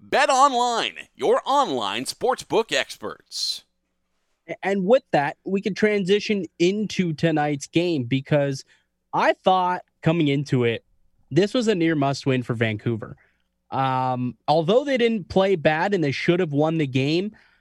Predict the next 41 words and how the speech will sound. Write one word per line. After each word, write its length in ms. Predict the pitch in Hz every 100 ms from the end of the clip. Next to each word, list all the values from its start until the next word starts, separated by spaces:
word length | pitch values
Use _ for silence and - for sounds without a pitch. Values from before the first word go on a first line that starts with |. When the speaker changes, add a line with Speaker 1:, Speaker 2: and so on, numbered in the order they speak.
| _ -
Speaker 2:
I 100 | 156
still 340 | - 196 208
fear 480 | 202 - 170 180 185
for 360 | - 165 160
what 320 | 151 139 147 -
a 80 | 156
loss 440 | 143 143 147 -
like 140 | 147 127
this 180 | 139
could 180 | - 135
do 220 | 117 127
to 100 | 123
that 220 | 117 117 101
locker 320 | 120 120 120
room. 180 | 107 107
I 80 |
guess 180 | 123 151
we've 140 | 180 160
kinda 220 | 175 170
talked 340 | 160 151 143
about 220 | 135 131
it 100 | 123
bef-, 320 | 110 113 _ -
al-, 200 | 123 -
already, 580 | 131 127 131 143 131 113 - - - _
but 220 | 165 165 - -
I, 60 | 165 -
I 120 | 202
felt 300 | 208 226 226
that 160 | 190
coming 260 | - 196 196
into 260 | 190 175 170
tonight's 400 | 170 170 147 -
game, 380 | 151 131 120 113
the 120 | 143
reason 560 | 143 220 254 226 208
why 320 | 135 147 156 151
we 180 | 131
saw 260 | 127 156 143
Braden 400 | 127 131 139 131
Holtby 500 | 117 143 139 165 175